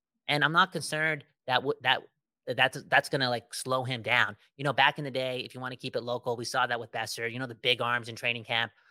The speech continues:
way back when, and it kinda didn't translate to similar projections for Brock Boeser. I'm not worried about that with Quinn Hughes. He's gonna manage whatever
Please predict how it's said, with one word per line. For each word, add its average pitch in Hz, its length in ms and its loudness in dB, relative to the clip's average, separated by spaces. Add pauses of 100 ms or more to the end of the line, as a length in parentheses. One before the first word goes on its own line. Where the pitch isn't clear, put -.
(100)
way 120 160 0
back 117 220 2
when, 117 260 -8
and 113 120 -6
it 123 100 -6
kinda 160 260 0
didn't 135 280 -6
translate 127 480 -6
to 117 340 -8 (680)
similar 131 540 2
projections 117 560 -4
for 165 100 -6
Brock 160 240 2
Boeser. 170 340 0
I'm 151 120 4
not 175 180 -2
worried 143 200 0
about 127 300 0 (480)
that 120 240 6
with 120 140 -10
Quinn 120 180 -8
Hughes. 110 260 -10
He's 143 160 -6
gonna 151 300 0 (360)
manage 127 560 2 (180)
whatever 127 540 0